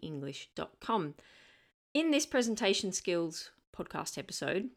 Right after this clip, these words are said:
I'm going to give you twelve helpful tips that you will be able to use to prepare for your presentations to make them more effective.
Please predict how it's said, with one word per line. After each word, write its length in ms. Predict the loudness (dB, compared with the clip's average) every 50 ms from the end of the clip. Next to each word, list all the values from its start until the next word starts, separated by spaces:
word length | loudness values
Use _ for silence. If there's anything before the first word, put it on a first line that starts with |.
| -6 -4
I'm 80 | 2
going 220 | 4 6 6 6 6
to 100 | 4 4
give 200 | 2 2 4 4
you 160 | 2 2 0
twelve 580 | -2 -8 -4 0 4 6 8 8 6 6 2 -4 -10
helpful 460 | -8 -4 -2 -2 -2 -2 -4 -4 -4
tips 560 | -4 -2 -2 -2 -2 -2 -6 -8 -8 -8 -10 -14 _ _ -8
that 160 | -8 -6 -4
you 160 | 0 2 2
will 380 | 4 6 6 6 6 4 4 2 -4 -14 -20 -18 _ 2
be 100 | 6 6
able 180 | 8 8 6 4
to 140 | 2 0
use 420 | 2 2 4 4 4 2 0 -2 -6
to 260 | -10 -8 -2 -2 -2
prepare 440 | -2 -4 -8 -8 -4 0 0 0 0
for 140 | 0 -4 -6
your 120 | -6 -4
presentations 960 | -4 -2 -2 0 0 -2 -2 0 0 0 0 0 -2 -4 -6 -6 -8 -10 -12 _ _ -20 -20 _ _ -12
to 120 | -8 -6
make 260 | -4 -2 -2 -4 -6 -6
them 240 | -8 -8 -8 -8 -10 _
more 200 | -10 -8 -6 -6
effective. 600 | -8 -6 -4 -4 -4 -4 -4 -4 -4 -4 -6 -12